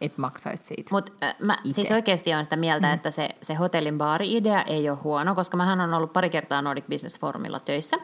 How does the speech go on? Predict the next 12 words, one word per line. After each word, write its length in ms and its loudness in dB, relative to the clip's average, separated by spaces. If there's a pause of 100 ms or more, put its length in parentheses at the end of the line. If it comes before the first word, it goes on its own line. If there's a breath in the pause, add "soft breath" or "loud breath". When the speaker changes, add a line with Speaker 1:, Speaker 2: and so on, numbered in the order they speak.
(100)
Speaker 2:
vetämässä 420 0
niiden 260 -2
live-striimiä 680 -2
tai 140 -2
tekemässä 400 -6
niille 160 -6
just 240 -6
semmosia 320 -6
videohaastatteluja 840 0
puhujista 540 -2
ja 100 0
näin. 220 -2